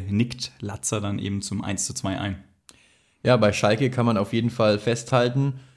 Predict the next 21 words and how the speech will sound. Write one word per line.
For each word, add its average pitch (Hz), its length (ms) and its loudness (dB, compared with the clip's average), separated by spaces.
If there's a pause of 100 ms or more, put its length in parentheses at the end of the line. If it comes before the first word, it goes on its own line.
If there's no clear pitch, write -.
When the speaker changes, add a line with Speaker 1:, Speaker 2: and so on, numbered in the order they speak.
(380)
Speaker 2:
haben 120 180 6
sich 123 260 0
verbessert, 127 540 4
vor 120 140 2
allem 113 180 4
defensiv 127 580 2
deutlich 123 380 2
stabiler, 123 480 4
was 107 160 2
ja 113 100 4
auch - 180 2 (120)
jetzt - 140 -6
erstmal 113 340 2
das 110 180 -2
Wichtigste 127 480 0
ist 110 180 0
für 117 100 0
die 113 100 0
Schalker. 110 480 2 (180)
Aber 113 420 6
allerdings 113 600 2